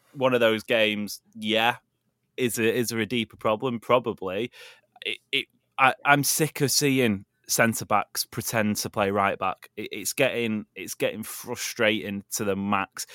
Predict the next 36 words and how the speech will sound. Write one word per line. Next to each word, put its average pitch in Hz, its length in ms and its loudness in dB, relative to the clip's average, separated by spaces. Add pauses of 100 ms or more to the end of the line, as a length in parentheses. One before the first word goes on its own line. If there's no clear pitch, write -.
(160)
It's - 100 -20
getting, 139 420 2 (100)
it's - 120 -12
getting 135 180 -2
a 120 40 0
little 123 120 -2
bit 107 160 -8
sickening. 101 720 -4
You, 120 160 -4
you 123 240 -4
know, 113 80 0
when, 120 160 0
when 139 140 0
you 131 80 2
see 135 300 0
someone 113 260 -2
like 107 100 -4
John 104 160 0
Stones 107 320 -2
or 101 160 2
Manuel, 107 480 -2
Manuel 107 320 -2
Akanji 107 300 -2
in 110 100 -6
previous 110 260 -2
weeks 104 220 -8 (300)
trying 120 320 6
to 120 120 -6
bomb 107 360 2
down 107 240 0
the 98 80 -2
wing 107 260 -2
with 95 140 -10
the 107 80 -12
sort - 220 -6
of - 80 -20